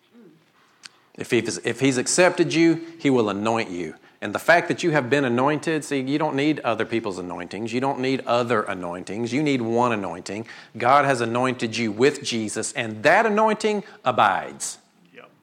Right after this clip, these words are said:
Speaker 1: It doesn't come and go. It abides, it stays, it remains. You can experience as much of it as you want to. So you are accepted within God. You have been endued with power before the Father. But back up to the first verse.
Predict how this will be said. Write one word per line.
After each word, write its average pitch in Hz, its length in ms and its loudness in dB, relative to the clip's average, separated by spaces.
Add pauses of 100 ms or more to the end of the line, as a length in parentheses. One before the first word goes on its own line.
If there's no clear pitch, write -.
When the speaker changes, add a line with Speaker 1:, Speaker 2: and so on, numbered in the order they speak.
Speaker 1:
It - 60 -18
doesn't 110 260 -4
come 131 160 2
and 131 100 0
go. 113 280 -2 (160)
It 98 100 -8
abides, 98 400 0
it 98 60 -12
stays, - 580 -6 (160)
it 107 160 -4
remains. 90 600 -8 (560)
You 107 160 -8
can 92 120 -6
experience 117 520 0
as 101 80 -6
much 117 240 -2
of 117 120 2
it 113 60 -2
as 110 160 -4
you 110 80 -2
want 101 260 -6
to. 64 200 -10 (640)
So - 100 -4
you 156 180 4
are 127 160 6
accepted 117 800 0 (920)
within 101 360 -4
God. 90 360 0
You 139 80 0
have 147 180 2
been 131 160 2
endued 127 540 4
with 110 160 -2
power 151 640 2 (440)
before 101 300 -4
the 85 80 -8
Father. 90 380 -4
But 113 180 -6
back 156 240 2
up 160 140 2
to 143 100 -8
the 123 100 -2
first 151 300 -2
verse. - 380 -8